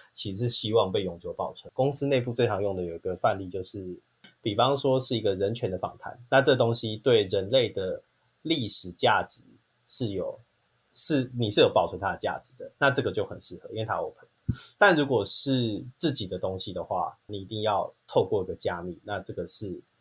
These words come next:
才会保护你的 privacy。下一个问题就是，所以现在还有提供加密的机制吗？目前 official 的 plan 是未来会有，但现在没有。也就是说，现在其实加密的机制是靠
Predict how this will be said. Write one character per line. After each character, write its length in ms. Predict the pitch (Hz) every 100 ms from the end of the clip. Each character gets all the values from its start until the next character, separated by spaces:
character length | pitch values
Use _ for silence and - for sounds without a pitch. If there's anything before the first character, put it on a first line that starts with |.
| _ _
才 220 | - 110
会 220 | - 117
保 260 | 101 110 90
护 160 | 120 104
你 80 | 87
的 120 | 90
privacy。 460 | - 87 85 - - _ _ - -
下 160 | 185
一 40 | 135
个 80 | 117
问 160 | 123
题 100 | 98
就 100 | 98
是， 240 | 92 90 90 123 _ _
所 200 | - 113
以 160 | 107
现 200 | 90 143
在 100 | 131
还 80 | 127
有 80 | 95
提 120 | 95
供 160 | 90 98
加 160 | 101
密 160 | 101 101
的 60 | 85
机 160 | 90
制 180 | 87 95
吗？ 260 | 85 82 - _ _ _ _ _ _ _
目 260 | 180 156
前 480 | - - 98 87 87 - -
official 760 | 117 - 196 202 147 95 - _ _
的 260 | 107 90 - _
plan 300 | - 151 107
是 260 | - 127 113
未 120 | 139
来 140 | - 113
会 220 | 98 123
有， 100 | - -
但 120 | 117
现 140 | 110
在 80 | 101
没 200 | 90 -
有。 140 | - - _
也 100 | 104
就 120 | 101 165
是 60 |
说， 160 | 160 143
现 220 | 151 127
在 160 | 120 107
其 180 | -
实 80 | 92
加 220 | 92 104
密 160 | 104 104
的 100 | 90
机 200 | - 95
制 200 | - 95
是 140 | -
靠 480 | 95 - 104 82 -